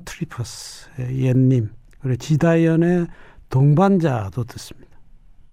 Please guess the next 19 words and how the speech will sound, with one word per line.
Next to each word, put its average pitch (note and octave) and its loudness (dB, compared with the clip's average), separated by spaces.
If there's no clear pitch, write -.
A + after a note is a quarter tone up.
지다연의 G#2+ -4
동반자를 A2 -4
들었습니다. F2+ -14
삼공육구님, F#3 2
"자가격리 G3+ 2
중입니다. C3+ 0
답답하지만 C#3+ -2
잘 B2+ -2
견뎌보겠습니다. G#2+ -4
힘 F#3+ 0
좀 D#3+ 0
주세요." G2 -14
와, A#2 -4
힘내십시오. C3 -4
예, G2+ -10
그리고, C3+ -4
음, C#3+ 2
좋은 D#3 2
결과 A#2+ -4